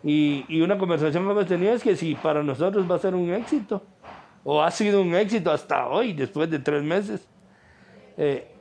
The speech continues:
no tener ningún caso aquí. Nosotros estamos coordinando, eh, doce horas de turnos.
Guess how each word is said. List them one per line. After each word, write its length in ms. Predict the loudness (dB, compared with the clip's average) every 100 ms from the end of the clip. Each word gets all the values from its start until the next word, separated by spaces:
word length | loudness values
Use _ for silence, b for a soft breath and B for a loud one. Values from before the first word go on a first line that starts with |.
| -4
no 220 | -2 0
tener 280 | -2 -2 -2
ningún 300 | -4 -4 -4
caso 380 | -4 -4 -6 -10
aquí. 160 | -10 -4
Nosotros 320 | 0 2 2
estamos 420 | 2 0 0 -2
coordinando, 800 | 0 0 0 0 0 2 0 -2 B B B B B B -2
eh, 720 | 2 2 2 2 0 -2 -2
doce 320 | 2 2 4
horas 400 | 4 4 2 0
de 120 | -2 -2
turnos. 600 | 0 0 0 -6 -10